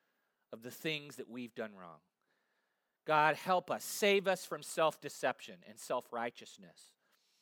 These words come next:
And help us be dependent like David. Lord, we need a word from you this morning.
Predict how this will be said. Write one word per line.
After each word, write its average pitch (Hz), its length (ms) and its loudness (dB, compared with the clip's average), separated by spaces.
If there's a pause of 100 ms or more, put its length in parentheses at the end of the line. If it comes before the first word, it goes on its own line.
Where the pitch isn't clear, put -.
(280)
And 117 100 -14
help 160 180 0
us 160 100 -10
be 139 360 -6 (220)
dependent 151 760 -6 (420)
like 110 280 -4
David. 107 380 -10
Lord, 113 200 -10
we 156 100 -8
need 160 160 -8
a 127 40 -6
word 127 240 -6
from 113 140 -20
you 107 140 -14
this 98 200 -18
morning. 101 260 -16